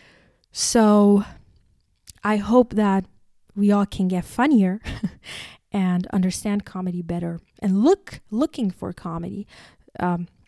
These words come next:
so we all can survive our, uh, tragedies. Um, I hope that you enjoyed this, uh, bitterness episode. And honestly, I loved it <laughs> as I was doing it.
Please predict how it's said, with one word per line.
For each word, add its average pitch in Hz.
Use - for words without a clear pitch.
so -
we 196
all 196
can 185
survive 180
our, -
uh, -
tragedies. -
Um, 185
I 196
hope 214
that 190
you 208
enjoyed 202
this, -
uh, 170
bitterness 175
episode. 170
And -
honestly, 202
I 185
loved 196
it -
<laughs> -
as 196
I 190
was 185
doing 190
it. 185